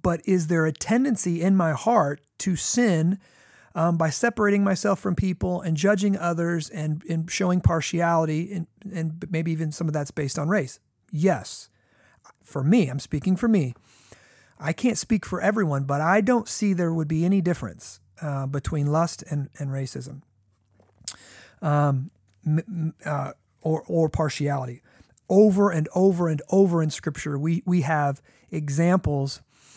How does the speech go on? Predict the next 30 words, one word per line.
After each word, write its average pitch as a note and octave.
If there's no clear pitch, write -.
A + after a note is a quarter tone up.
of D3
good F#3+
people C3+
showing F3+
partiality D3+
and D3
getting D3
busted B2
<laughs> -
by C#3+
the C#3
gospel, F#3
getting C#3+
busted D3+
by C3
the B2+
prophets, G3
getting C3+
busted D3
by B2+
Jesus. G3
And, D3+
um, C3+
and D3+
so D#3
I D3+
think D3+
that D3
we D3+
can, C#3+